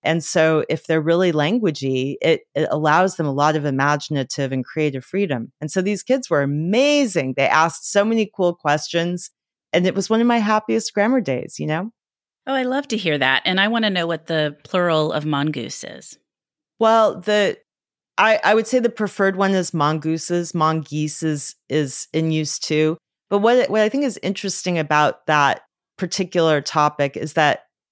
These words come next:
Speaker 1: you know, often people assume because there's a goose in it that it has to form the plural the same way goose does. And that's one of the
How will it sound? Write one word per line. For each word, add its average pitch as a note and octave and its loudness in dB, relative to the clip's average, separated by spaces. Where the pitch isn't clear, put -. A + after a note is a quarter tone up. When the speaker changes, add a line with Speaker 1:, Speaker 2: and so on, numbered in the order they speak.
Speaker 1:
you F#3 -2
know, D#3+ 4
often D3 2
people D3+ -2
assume D#3 0
because C#3 -2
there's D3 0
a C#3 -2
goose D3 -2
in D#3 0
it D3 0
that - -2
it - 0
has C#3 0
to C#3 -8
form C3+ 0
the C#3+ -2
plural C#3 2
the C3 -6
same C#3 0
way B2 0
goose G3 0
does. A#2+ -2
And D3+ 2
that's A3 0
one G#3 0
of E3+ 0
the C#3+ 2